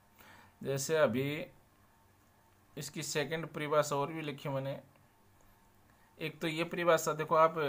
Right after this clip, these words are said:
नाम से ही लिख सकते हो, सम मानी समान, युग्मजी मानी युग्मक, जब दोनों युग्मक क्या हो? समान।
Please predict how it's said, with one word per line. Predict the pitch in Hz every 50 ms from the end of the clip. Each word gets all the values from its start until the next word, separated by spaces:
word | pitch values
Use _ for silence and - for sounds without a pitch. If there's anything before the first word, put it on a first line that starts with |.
| 123 120 120
नाम | 120 127 139 135 143 147
से | 139 - 170 165
ही | 165
लिख | 156 156 143 - -
सकते | - - 131 - - 143
हो, | 143 143
सम | 139 - 165 160
मानी | 165 160 156 156 156 147
समान, | - - 135 123 123 127 135 143
युग्मजी | 139 135 131 139 143 139 135 147
मानी | 143 143 135 131 120
युग्मक, | 110 110 127 139 143 135
जब | 131 151 165 160 151
दोनों | 143 147 147 151 165 170
युग्मक | 165 156 151 156 156 156 151
क्या | - - 151
हो? | 151 160
समान। | 156 - - 120 101 92 92 92 92